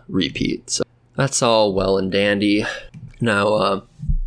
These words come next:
hopefully I'm not bearing the lead here, but,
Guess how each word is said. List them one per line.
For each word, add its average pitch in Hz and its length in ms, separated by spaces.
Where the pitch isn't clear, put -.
hopefully 127 200
I'm 123 60
not 101 240
bearing 113 280
the 98 80
lead 113 320
here, 87 360
but, 92 400